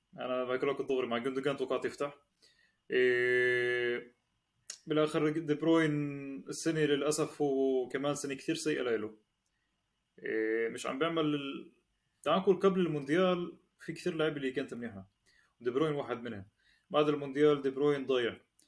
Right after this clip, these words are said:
إيه، فأنا أتوقع إنه بهيك لعبة اللي هي مهمة، أتوقع إنه كمان جوارديولا فكر إنه كمان هو ممكن يكون، يعني أنا بدي أحكي لك إياه بالمختصر المفيد،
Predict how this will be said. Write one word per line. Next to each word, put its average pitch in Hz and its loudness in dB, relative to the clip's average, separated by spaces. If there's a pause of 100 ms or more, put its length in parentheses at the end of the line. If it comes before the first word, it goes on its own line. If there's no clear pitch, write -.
(500)
إيه، 113 -2
فأنا 139 0
أتوقع 175 2
إنه 147 0
بهيك 180 4
لعبة 131 2
اللي 123 0
هي 202 2
مهمة، 147 -2
أتوقع 220 0
إنه 185 4
كمان 196 0
جوارديولا 175 2
فكر 180 -2
إنه 139 -6
كمان 165 -6
هو 170 -4
ممكن 165 -4
يكون، 170 -2
يعني 147 0
أنا 175 -2
بدي 160 0
أحكي 175 -2
لك 170 2
إياه 170 0
بالمختصر 156 -2
المفيد، 180 0